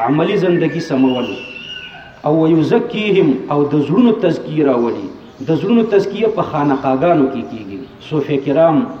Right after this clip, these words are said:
او پیر صاحبان کوي. دا د خلکو د زړونو تصفیه کوي. نو د پیغمبر علیه السلام دغه تزکیه هم ډیوټي وه. د خلکو د زړونو تزکیه به یې کوله، صفایي د زړونو د خلکو به یې کوله.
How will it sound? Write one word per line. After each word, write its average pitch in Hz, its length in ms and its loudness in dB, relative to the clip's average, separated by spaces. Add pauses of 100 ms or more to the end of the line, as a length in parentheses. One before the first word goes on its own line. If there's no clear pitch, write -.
او 135 80 4 (100)
پیر 139 120 -2
صاحبان 135 520 0
کوي. - 160 -4 (360)
دا 180 120 0
د 175 160 0
خلکو 202 280 2
د 147 240 2
زړونو 226 340 4 (220)
تصفیه 143 580 -2
کوي. 117 160 -4 (400)
نو 147 120 0
د 170 200 0
پیغمبر 170 440 2
علیه 214 160 4
السلام 208 300 2 (140)
دغه 214 160 4 (120)
تزکیه 175 420 0
هم 233 100 2
ډیوټي 156 360 -2
وه. 131 160 2 (540)
د 175 200 2
خلکو 202 300 4
د 180 80 4 (100)
زړونو 226 220 2 (100)
تزکیه 165 480 0
به 156 140 2
یې - 140 2
کوله، 117 260 -4
صفایي 185 480 0
د 196 100 2 (100)
زړونو 185 300 4
د - 100 0
خلکو 131 260 -2
به 117 100 -4
یې 110 120 -6
کوله. 110 300 -10